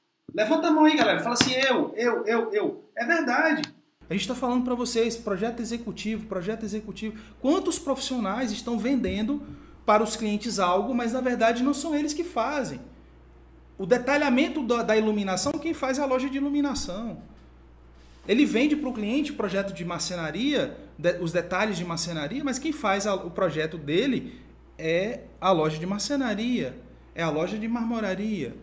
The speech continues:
é a loja de não sei, ele terceiriza a responsabilidade. Por quê? Porque no final aprendeu aquilo na faculdade nem, e também nem correu atrás de aprender.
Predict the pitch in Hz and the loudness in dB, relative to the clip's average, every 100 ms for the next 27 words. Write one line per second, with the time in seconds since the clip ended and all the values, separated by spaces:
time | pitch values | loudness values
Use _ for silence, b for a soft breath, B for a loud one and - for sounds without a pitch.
0 | B - 165 175 220 220 220 208 - 220 | B -4 -2 0 0 -2 -4 -4 -2 -2
1 | 233 302 - 294 247 302 277 262 254 254 | 0 0 2 2 2 2 2 0 -2 -4
2 | 269 240 269 247 208 269 254 - B B | -4 -4 -6 -6 -6 -6 -8 -10 B B
3 | B - 269 311 220 143 - - 233 262 | B -4 -2 2 2 0 -6 0 2 2
4 | - 202 214 214 208 175 180 202 190 208 | 2 0 0 0 -2 0 -2 -4 -6 -6
5 | 202 233 277 220 247 277 294 320 294 277 | -6 -8 -4 -2 0 0 0 0 0 2
6 | 330 311 320 381 - 330 339 339 277 285 | 2 4 2 0 2 2 4 2 2 2
7 | 311 339 359 220 269 208 - - | 0 0 2 4 4 2 -2 -14